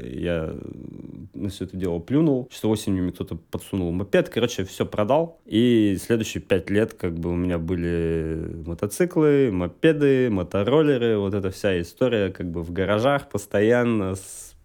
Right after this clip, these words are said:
по локти в масле. Ну, я, типа, очень люблю просто всё это руками делать самостоятельно. Мне как бы в профессии не хватает тактильности. Ну, то есть кнопки-то нажимать на клавиатуре — это не тактильность ведь.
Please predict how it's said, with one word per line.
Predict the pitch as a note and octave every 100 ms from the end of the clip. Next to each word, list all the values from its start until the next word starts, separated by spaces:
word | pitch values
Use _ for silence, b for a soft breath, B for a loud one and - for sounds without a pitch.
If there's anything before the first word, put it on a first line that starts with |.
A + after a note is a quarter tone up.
| _ -
по | G2+
локти | A2 A#2 - F2+
в | F2
масле. | A2 A2+ - F2+ F2
Ну, | G2+
я, | B2
типа, | - A#2
очень | A#2 -
люблю | A2 G#2
просто | - - -
всё | E2+
это | F2
руками | F2 C3 E3
делать | G2+ F2 -
самостоятельно. | - - F2+ E2+ - - -
Мне | A2
как | -
бы | G2+
в | -
профессии | A2+ B2+ A2+ -
не | F#2+
хватает | G2 G2 D#3+ E3+ -
тактильности. | - - A#2 F#2+ E2 - - F#2
Ну, | F2+
то | E2+
есть | -
кнопки-то | A2+ G#2+ - -
нажимать | G2+ G2 G#2+ G2
на | F2+
клавиатуре — | G2+ G2 G2 G#2 F2+
это | - F#2
не | F#2+ F2+
тактильность | F#2+ - D#3+ C#3 F#2+ -
ведь. | -